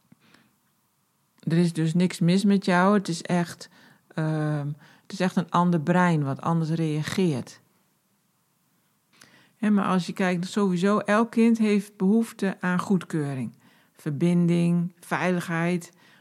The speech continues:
of liefde. Maar als dat in de beleving van het kind maar enigszins in het gedrang komt, dan voelt dat enorm pijnlijk of bedreigend.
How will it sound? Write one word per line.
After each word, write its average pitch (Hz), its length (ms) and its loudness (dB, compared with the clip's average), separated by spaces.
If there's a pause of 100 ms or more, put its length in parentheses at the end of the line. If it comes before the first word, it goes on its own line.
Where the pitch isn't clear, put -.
(160)
of 147 160 -6
liefde. 185 580 2 (1160)
Maar 190 560 0 (100)
als 196 240 -2
dat 190 180 -4
in 190 160 0
de 180 80 0
beleving 190 640 0
van 175 140 -2
het 165 220 -4
kind 226 300 2
maar 165 260 -4
enigszins 226 680 0
in 180 120 -2
het 165 140 -4
gedrang 170 460 -2
komt, 247 460 -2 (500)
dan 180 160 -2
voelt 226 340 2
dat 190 280 -2
enorm 196 540 2
pijnlijk 208 560 0 (100)
of 165 200 -4
bedreigend. 165 840 -2